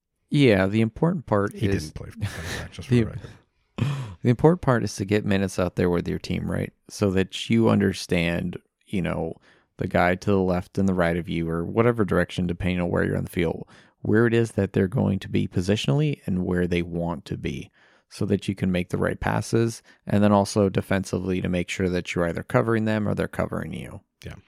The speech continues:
Speaker 2: And I'm sure that they're gonna play many more games, um, against Bryant, since they're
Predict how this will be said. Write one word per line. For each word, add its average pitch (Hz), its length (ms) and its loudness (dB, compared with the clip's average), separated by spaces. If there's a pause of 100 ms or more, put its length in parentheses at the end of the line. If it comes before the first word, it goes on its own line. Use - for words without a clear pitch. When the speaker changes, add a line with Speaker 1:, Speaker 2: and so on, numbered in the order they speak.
(280)
Speaker 2:
And 135 120 6
I'm 139 120 2
sure 139 180 2
that 107 160 -2
they're 101 160 2
gonna 98 140 0
play 98 180 -2
many 92 240 -2
more 87 240 -6
games, 85 560 -8 (200)
um, 87 380 -10
against 92 380 -6
Bryant, 87 380 -6
since - 180 -12
they're 92 320 -2